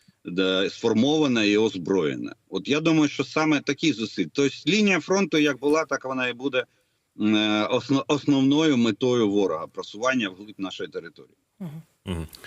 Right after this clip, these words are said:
Speaker 3: Пане Олеже, не так багато часу залишається, і про підтримку наших партнерів, е, зокрема, про Ф шістнадцять хочеться поговорити.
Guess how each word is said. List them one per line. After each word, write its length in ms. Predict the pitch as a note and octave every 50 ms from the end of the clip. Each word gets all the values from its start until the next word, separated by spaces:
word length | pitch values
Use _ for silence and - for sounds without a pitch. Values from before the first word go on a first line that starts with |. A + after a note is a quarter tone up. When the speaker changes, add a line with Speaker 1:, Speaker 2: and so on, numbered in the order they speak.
| - - _ _ -
Speaker 3:
Пане 160 | - B2+ B2
Олеже, 200 | A#2 A2 G2+ G#2+
не 100 | A2+ A2
так 160 | G#2 A#2+ A2
багато 220 | A#2 B2 A#2 - A2
часу 320 | - B2+ A2 - - G#2
залишається, 840 | G2+ G#2+ A2 G2+ - - D3 D3+ D3+ C3+ - - - A2+ G#2 G2+ G2 - - - - -
і 200 | - A2 G#2+ G#2
про 280 | G2+ - - A2+ A2 G2+
підтримку 520 | - - G#2 - A2+ A#2+ G2+ F2+ - A2
наших 360 | A2 B2+ C#3 C3+ - - A#2 -
партнерів, 640 | - B2 G#2 - - A#2 A2+ G#2 G#2 G2 - - -
е, 180 | G#2 G2+ G2
зокрема, 680 | F2+ - G#2 G2 - - A2 G2+ G2 F#2+ F#2 F2+ E2+ - - - - _ _
про 140 | - - D3
Ф 120 | D3 C#3+
шістнадцять 460 | - - C3 - F3+ F3 - - C#3 -
хочеться 360 | - G2+ E2+ - - - F#2
поговорити. 720 | - - E2+ E2+ E2+ D#2 D#2+ D2 - D#2+ D2 C2+ - -